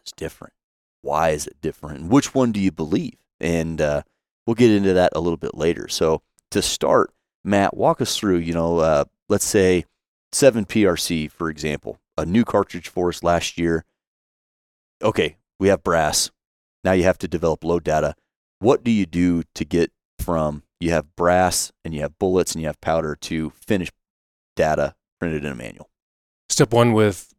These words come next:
Speaker 2: with compiling the data is, is pressure testing. We do all of the pressure testing. The, uh, uh, uh, primarily, we're looking for the, the peak pressure, the maximum aver-, average pressure.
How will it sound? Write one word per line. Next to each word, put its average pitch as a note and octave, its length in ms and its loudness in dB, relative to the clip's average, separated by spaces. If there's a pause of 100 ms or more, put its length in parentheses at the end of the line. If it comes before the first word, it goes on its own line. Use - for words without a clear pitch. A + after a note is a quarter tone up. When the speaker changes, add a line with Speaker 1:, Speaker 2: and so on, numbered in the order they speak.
Speaker 2:
with G#2 200 -8 (200)
compiling G#2+ 420 2
the G2 60 -6
data G#2 360 -2
is, G2+ 600 -2 (100)
is G#2 180 -4
pressure C#3 240 4
testing. G#2 340 -2 (500)
We A2+ 160 -4
do G#2+ 180 2
all A#2 120 6
of G#2+ 60 0
the A2 80 -6
pressure A#2 260 0
testing. A2+ 460 -2
The, A#2 480 -8 (160)
uh, - 20 -12
uh, - 880 -20
uh, G#2 100 -16 (360)
primarily, A#2+ 400 4
we're G#2 80 0
looking A2 200 -2
for - 100 -4
the, G2+ 240 -4
the - 80 -8
peak - 320 0
pressure, G#2+ 260 0
the F2 80 -8
maximum G#2+ 540 -2
aver-, G2+ 220 -2 (180)
average G2+ 360 -6
pressure. G#2+ 380 -4